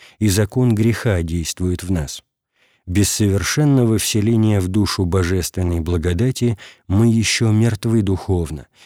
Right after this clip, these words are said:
и не возжаждали, как должно, Бога, и не ощутили даже начатков божественной любви. Эгоистическая воля и грехи лишают нас видения Христа лицом к лицу.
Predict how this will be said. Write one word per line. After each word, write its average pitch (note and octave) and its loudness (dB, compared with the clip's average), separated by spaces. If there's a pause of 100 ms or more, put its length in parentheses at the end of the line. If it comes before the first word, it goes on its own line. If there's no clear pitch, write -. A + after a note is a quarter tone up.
и G2+ 2
не G2+ 6
возжаждали, F#2 0
как E2+ -2
должно, G2+ 0
Бога, F2+ -4 (280)
и G2+ 0
не G#2+ 4
ощутили B2 0
даже A2 0
начатков G#2+ 0
божественной E2+ -2
любви. F#2 -4 (640)
Эгоистическая G#2+ 0
воля A#2 2
и F#2+ 2
грехи F2+ -2 (240)
лишают A2 2
нас F#2 -2
видения F#2 2
Христа G2 -2
лицом F2+ -2
к - -10
лицу. F#2+ -6